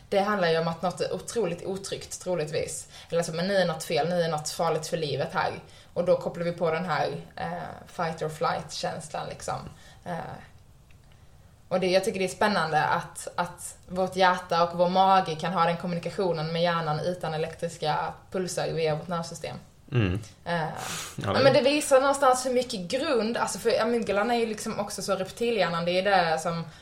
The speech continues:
Speaker 1: har varit med som alla andra djur också har.
Speaker 2: Mm.
Speaker 1: Och att det säger så himla mycket om liksom magkänslan och vad som sker i hjärtat. Och att om det finns rädsla här,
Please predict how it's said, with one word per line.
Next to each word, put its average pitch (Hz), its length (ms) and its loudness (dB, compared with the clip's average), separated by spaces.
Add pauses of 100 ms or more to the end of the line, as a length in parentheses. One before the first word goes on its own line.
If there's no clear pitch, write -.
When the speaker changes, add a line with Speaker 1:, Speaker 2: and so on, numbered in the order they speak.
Speaker 1:
har 196 100 -4
varit 190 180 8
med 160 340 2
som 175 160 -4
alla 180 260 4
andra 214 220 4
djur 170 320 2
också 196 260 -4
har. 185 380 2 (260)
Speaker 2:
Mm. 101 320 2
Speaker 1:
Och 185 100 -2
att - 80 -4
det 190 80 -4
säger 214 300 2
så 226 100 0
himla 220 320 2
mycket 196 220 0
om 175 240 2
liksom 175 260 -2
magkänslan 180 960 0 (440)
och 175 280 -2 (220)
vad 180 200 0
som 185 80 -2
sker 175 260 0
i 170 100 2
hjärtat. 180 760 0 (280)
Och 190 160 2
att 175 160 2
om 196 160 2
det 190 100 4
finns 190 220 -4
rädsla 180 520 4
här, 170 440 2